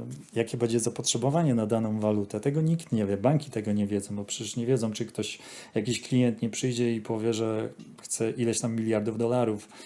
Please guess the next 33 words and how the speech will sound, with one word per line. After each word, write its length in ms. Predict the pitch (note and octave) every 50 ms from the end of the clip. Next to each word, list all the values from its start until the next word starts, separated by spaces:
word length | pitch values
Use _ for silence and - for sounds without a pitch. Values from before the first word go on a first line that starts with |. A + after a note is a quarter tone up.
| - - - - - - - - _ -
e, 520 | G#2+ G#2 G2+ G2+ G2+ G2+ G#2 G#2+ A2 A#2 - -
zakupić, 640 | B2 A2+ A#2 G#2 - - B2 A#2 A#2 - - - -
sprzedać, 560 | - - - - - A2+ A2 G#2 G2+ G2 F#2+
tak 140 | - - G#2
więc 260 | A2+ A#2 A2+ - -
nikt 220 | D3 D3+ D3 D3 -
tego 200 | C3 A#2+ C3+ C3+
nie 180 | C3 B2+ C#3
wie. 160 | A2+ G#2+ G2+ G2+ G#2+ G#2+ - - A#2+ A2 G#2+ - _
Przyszłość 480 | - - B2 A2+ - - A#2 - -
nie 160 | B2+ B2 A#2+
jest, 280 | A2 G#2+ G#2 - - -
e, 220 | A2+ G#2+ G#2+ G#2 G#2
w 20 | G#2
żaden 240 | G#2+ A2 A2 G#2+
sposób 460 | G#2 - - - G#2 - - A2+ - - - - - - - - - - - - - - - - - - - _ _ - - - - _ _ - _ _ _ _ _ _ _ -
zapewniona, 760 | C#3 B2+ B2 C3 B2+ - C#3 C#3 D#3 E3 D#3+ D3 B2 G#2+ A#2
ale 180 | A#2+ G#2+ A2 A2
co 260 | - - - E3 D3
jest 160 | C#3 C3+ -
najważniejsze, 640 | C#3 C3 B2 C3+ C3 B2 C3 C3 C3 C3 C3 - -
to, 200 | - - B2+ B2
że 180 | A#2+ A#2+ A#2+ B2 -
akceptuję 680 | - A#2+ - - - B2 - - - - B2+ B2+ B2+ B2
niepewność. 640 | A#2+ A#2+ A#2 - C#3 B2 G#2 G2 G2 F#2+ F#2 - -
Tutaj 260 | - - B2+ A2+ A2+ - - - _ -
nie 140 | - D3+ E3
ma 100 | E3+ D#3
przyszłości, 640 | - - - C3 - - A#2 G2+ G2 - - - C3
nie 80 | C#3 D#3+
ma 120 | F3 C#3
przyszłości 440 | - - C#3+ C3 D#3 D3 C#3+ - -
przewidywanej. 800 | - - - B2 B2 B2 B2 A2+ B2 A#2 G#2+ G#2 G#2+ A#2+ C3